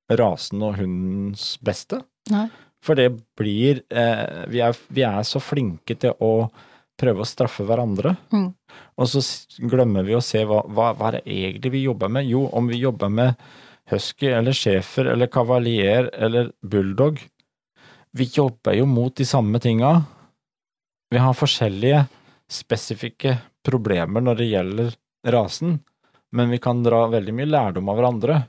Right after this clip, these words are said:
Speaker 2: Mm.
Speaker 1: Og
Speaker 2: Absolutt.
Speaker 1: og, og her må det jo jobbes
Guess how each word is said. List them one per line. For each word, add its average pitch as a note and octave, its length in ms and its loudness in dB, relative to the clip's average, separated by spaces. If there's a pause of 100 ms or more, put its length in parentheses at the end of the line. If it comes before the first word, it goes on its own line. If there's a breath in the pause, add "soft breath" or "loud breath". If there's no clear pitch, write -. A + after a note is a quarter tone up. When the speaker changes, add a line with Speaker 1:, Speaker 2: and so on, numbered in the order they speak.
(100)
Speaker 2:
Mm. F3+ 380 -2 (120)
Speaker 1:
Og B2 140 2
Speaker 2:
Absolutt. C4 540 2 (200 loud breath)
Speaker 1:
og, C3 200 -4
og C3+ 220 4
her B2 220 4
må G2 320 0
det B2+ 180 -2
jo D3 180 4
jobbes A#2 720 -2